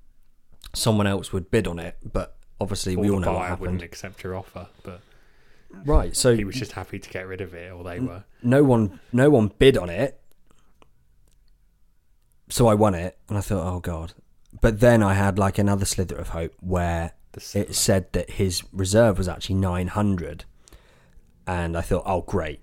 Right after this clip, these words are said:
Speaker 1: there's no
Speaker 2: <laughs>
Speaker 1: way he's gonna come down to four seven five."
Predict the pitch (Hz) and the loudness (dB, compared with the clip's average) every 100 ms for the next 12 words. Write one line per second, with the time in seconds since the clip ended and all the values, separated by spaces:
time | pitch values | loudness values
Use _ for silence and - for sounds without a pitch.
0 | - 95 98 95 110 113 110 98 98 95 | -12 -2 0 2 4 6 4 4 4 2
1 | 90 98 95 92 92 87 87 - 87 87 | 2 0 0 -2 -2 -2 -4 -4 -4 -2
2 | 87 - 87 76 | -4 -2 -4 -4